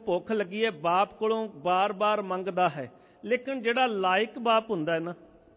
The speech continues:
ਉਹ ਇਹ ਕੰਮ ਨਹੀਂ ਕਰਦਾ। ਲਾਇਕ ਬਾਪ ਨੂੰ ਪਤਾ ਹੁੰਦਾ ਹੈ ਕਿ ਮੇਰਾ ਜਿਹੜਾ ਪੁੱਤਰ ਹੈ ਨਾ, ਉਹ ਪੁੱਤਰ, ਇਹਦੀ ਕੀ ਲੋੜ ਹੈ, ਇਹਨੂੰ ਕੀ ਚਾਹੀਦਾ ਹੈ।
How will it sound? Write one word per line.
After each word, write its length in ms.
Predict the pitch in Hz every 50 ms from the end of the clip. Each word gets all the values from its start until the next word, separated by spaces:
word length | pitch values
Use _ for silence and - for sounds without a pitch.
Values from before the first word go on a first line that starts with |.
| _ _ _ _ _ _ _ _ _ _ -
ਉਹ 140 | 190 180 190 180
ਇਹ 80 | 180 175 175 -
ਕੰਮ 180 | - 160 160 175
ਨਹੀਂ 160 | 196 214 214
ਕਰਦਾ। 320 | - 165 143 120 113 123 123 - _ _ _ _ _ _ _ _ _ _ _ _ _ _ _ _ _ _ _ _ _ -
ਲਾਇਕ 520 | 151 160 175 180 180 190 233 262 254 262
ਬਾਪ 320 | 254 247 254 247 247 247 277
ਨੂੰ 120 | 277 262
ਪਤਾ 280 | - 262 240 247 - 277
ਹੁੰਦਾ 240 | 277 262 226 233
ਹੈ 120 | 220 185 131 - - - - - -
ਕਿ 80 | 233 233
ਮੇਰਾ 360 | 233 208 202 214 233 254 254
ਜਿਹੜਾ 220 | 226 240 240 254
ਪੁੱਤਰ 560 | 247 247 - - 254 247 - - 285 269 254 220
ਹੈ 40 |
ਨਾ, 200 | 190 202 240 233 - - - - - - - - - - - - _ _ _ -
ਉਹ 80 | 196 208
ਪੁੱਤਰ, 760 | 226 226 - 233 226 175 208 262 262 254 269 277 285 285 - - - - - -
ਇਹਦੀ 220 | 262 262 247 285
ਕੀ 300 | 269 - - 254 262 277
ਲੋੜ 260 | 285 254 226 214 202 170
ਹੈ, 200 | 143 131 101 - - - - - _ - - -
ਇਹਨੂੰ 200 | 208 262 285 277
ਕੀ 260 | - - 247 269 277
ਚਾਹੀਦਾ 380 | 269 269 240 240 240 202 202
ਹੈ। 120 | 170 135